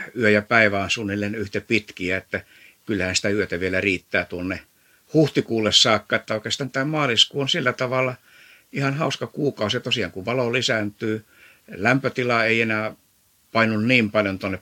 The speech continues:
pakkasen puolelle kuin mitä helmikuussakin oli näitä sinänsä ihan kivoja pakkasia, mutta ei tähtiharrastukselle niin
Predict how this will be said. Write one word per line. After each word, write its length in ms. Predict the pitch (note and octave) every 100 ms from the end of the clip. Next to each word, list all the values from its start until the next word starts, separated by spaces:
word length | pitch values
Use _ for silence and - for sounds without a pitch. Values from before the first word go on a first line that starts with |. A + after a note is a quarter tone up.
| -
pakkasen 500 | G#2 - F2+ - F2+
puolelle 400 | F2+ F#2 F#2+ F2+
kuin 200 | - F2+
mitä 180 | F2+ F2+
helmikuussakin 840 | G2 F#2+ F#2 - F#2 - G#2+ F#2+
oli 240 | G2 F#2+ F#2
näitä 320 | F#2 F#2 F2+ _ - - - - _ _
sinänsä 380 | - F3+ C#3+ F3+
ihan 200 | D#3 D#3
kivoja 360 | G3 E3 D#3 D3+
pakkasia, 600 | - - C#3+ A#2+ C#3 C3+
mutta 300 | C#3 - D3
ei 160 | C#3
tähtiharrastukselle 1000 | - C#3+ - G#2+ G#2+ G2+ - G#2 G#2+ G#2+
niin 320 | A2 A2 G2+